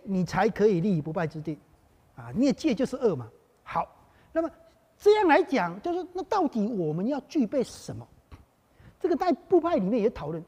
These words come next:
到底我们修，修是修这个心嘛？那么我们修这个心，是让我们这个心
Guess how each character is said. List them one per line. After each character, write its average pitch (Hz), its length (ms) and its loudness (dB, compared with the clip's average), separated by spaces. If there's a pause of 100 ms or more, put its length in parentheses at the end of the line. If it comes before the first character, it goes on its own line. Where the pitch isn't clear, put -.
到 370 160 4
底 208 180 -2
我 175 160 -6
们 185 140 -4
修， 269 420 -4 (800)
修 - 240 -4
是 269 120 -6
修 269 180 -4
这 262 100 -4
个 220 80 0
心 220 240 -4
嘛？ 190 140 -8 (800)
那 415 100 -2
么 381 160 -4
我 208 300 6
们 240 160 4
修 381 260 2
这 403 100 -2
个 320 140 0
心， 330 300 0
是 359 180 -4
让 349 180 0
我 175 140 0
们 196 140 0
这 339 100 -6
个 320 100 -4
心 311 400 -2